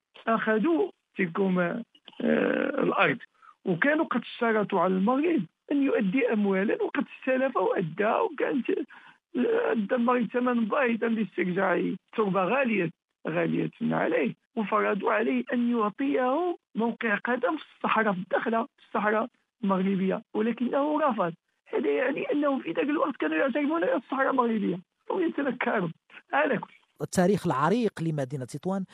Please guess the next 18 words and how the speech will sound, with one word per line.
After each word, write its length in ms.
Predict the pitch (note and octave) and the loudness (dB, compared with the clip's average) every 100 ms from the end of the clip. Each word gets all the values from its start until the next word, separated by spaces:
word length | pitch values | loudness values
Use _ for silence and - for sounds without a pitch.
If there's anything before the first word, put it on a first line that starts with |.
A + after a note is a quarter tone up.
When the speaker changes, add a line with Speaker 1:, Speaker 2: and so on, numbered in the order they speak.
| - - | -18 -16
Speaker 2:
خلف 440 | - B3+ A#3 - | 4 4 6 2
بالمدينة 560 | F3+ F#3+ F#3 F3+ G#3+ A3 | 0 2 2 2 2 2
مجموعة 540 | F#3+ C#3 F#3+ G3+ F#3 | 0 0 0 0 0
من 80 | F3+ | -2
المظاهر 640 | F3 E3 D3+ E3+ D#3 F3+ | 0 -2 0 -2 0 -2
والمنشآت 760 | D#3+ D#3+ E3 - F#3 G#3 G3 F3+ | 0 -2 -2 -4 -4 -2 -2 -2
الحضارية 800 | D#3+ - D#3 D3 D#3 F3+ F3+ F3+ - - _ G3+ | -6 -4 -6 -4 -6 -4 -2 -4 -6 -20 _ 0
التي 280 | A3 G#3 A3 | 2 2 0
تفخر 380 | C#4+ - B3 | 2 4 4
بها 180 | G3 F#3+ | 4 2
المدينة. 420 | G3 F#3 D#3+ D#3 - - G3 | 2 0 0 -6 -10 -6 -2
إذا 100 | A3 | 0
كان 140 | A#3+ | 2
ممكن 240 | A#3 G#3+ G#3+ | 0 -2 -4
أستاذ 240 | - G3+ | -4 -6
رشيد 140 | A#3 | -6
نتعرفوا 420 | A3 G3+ G#3+ - | -2 0 0 2
على 140 | A3+ | 2